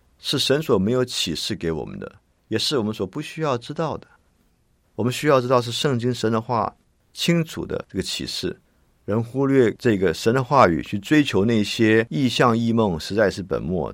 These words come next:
倒置，把自己引到一个危险的地步里。关于隐秘的旨意，我们可以举例说，主耶稣清楚告诉我们，将来他要再来的那一天、那一日、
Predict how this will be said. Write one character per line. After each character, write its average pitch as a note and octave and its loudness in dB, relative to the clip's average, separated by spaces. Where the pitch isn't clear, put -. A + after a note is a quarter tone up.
倒 G1+ -4
置， - -8
把 E2+ 0
自 A2+ 0
己 F#2 -4
引 D#2+ -4
到 F#2+ 4
一 E2+ 0
个 D#2+ -2
危 F#2+ 0
险 - -4
的 B1+ -8
地 - -2
步 E2+ -4
里。 C2 -8
关 B2+ 2
于 B2+ -4
隐 A#2+ 2
秘 E3 2
的 C#3+ 2
旨 F#2+ -6
意， G2 -4
我 F#2+ -10
们 A2 -2
可 A2+ 0
以 - -8
举 D#2 -8
例 F#2+ -2
说， F#2+ -2
主 A2+ 2
耶 C3 8
稣 D3+ -2
清 D3 -2
楚 A2 -2
告 F#2 4
诉 F#2 -8
我 C2 -6
们， - -14
将 - 4
来 A#2+ 4
他 B2 -2
要 A2+ 2
再 C3 4
来 G2 6
的 F#2+ 4
那 G2+ 2
一 G2 0
天、 G2+ -4
那 G2+ -2
一 G2 -4
日、 C3 -2